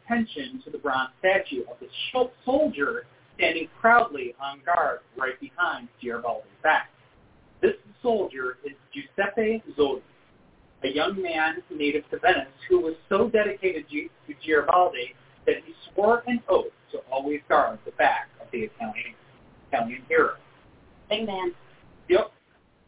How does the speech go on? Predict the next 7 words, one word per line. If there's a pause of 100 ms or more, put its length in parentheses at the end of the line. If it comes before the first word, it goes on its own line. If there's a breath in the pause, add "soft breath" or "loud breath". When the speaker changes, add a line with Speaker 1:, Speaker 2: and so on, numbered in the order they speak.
(1000)
Speaker 1:
Zoli, (320)
a (100)
student
at
the
University
of